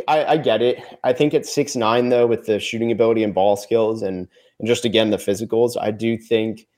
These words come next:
he's got more than just a generic role player. I think that's probably his floor is, like, a little bit higher than that of being, like, you know, he's a quality wing depth piece, not like depth, but, like, he's a starter level guy, right? But his upside could be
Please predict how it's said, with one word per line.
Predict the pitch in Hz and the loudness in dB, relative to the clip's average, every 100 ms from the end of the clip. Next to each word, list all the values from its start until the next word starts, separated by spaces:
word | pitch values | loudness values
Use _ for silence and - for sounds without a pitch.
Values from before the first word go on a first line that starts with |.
| _ _ _ _ - | _ _ _ _ -10
he's | 127 123 | -4 -2
got | 120 120 | 0 0
more | 113 117 117 | 2 2 2
than | 110 107 | 0 -2
just | 110 - | -2 2
a | 107 101 | 2 0
generic | 101 101 90 | 0 -2 0
role | 98 92 | 0 0
player. | 92 | 0
I | 92 | 0
think | 160 160 | 2 0
that's | - - - | -2 -8 -2
probably | 104 123 127 | 0 2 2
his | 123 117 | 0 -2
floor | - 117 120 120 | -4 0 2 2
is, | - | 0
like, | 107 | -2
a | 104 | 0
little | 107 110 | 0 0
bit | 104 | 0
higher | 101 110 | 2 2
than | 110 113 | 0 0
that | 110 98 | -2 -4
of | 95 | -6
being, | - 107 101 | -2 -2 0
like, | 95 139 | 0 0
you | |
know, | 120 | 0
he's | 110 | 0
a | - | -2
quality | 127 110 104 | 0 2 0
wing | 95 98 98 98 104 _ _ _ - | -2 -2 -2 -6 -12 _ _ _ -2
depth | 98 104 - | -2 -2 -6
piece, | 135 135 135 | -2 -2 -2
not | 139 131 | -2 0
like | 110 | 2
depth, | 101 98 | 0 -2
but, | 101 | 0
like, | 95 95 | -2 -4
he's | 110 | -8
a | 117 | -8
starter | - 110 98 98 | 0 0 2 0
level | 95 92 87 | 0 -2 -2
guy, | 80 67 | -4 -2
right? | 78 95 98 - - - _ _ | 0 0 -2 -6 -20 -20 _ _
But | 123 | 0
his | 123 123 | 0 0
upside | 127 - 117 | 0 2 0
could | 98 104 | 0 -2
be | 104 98 | -2 -4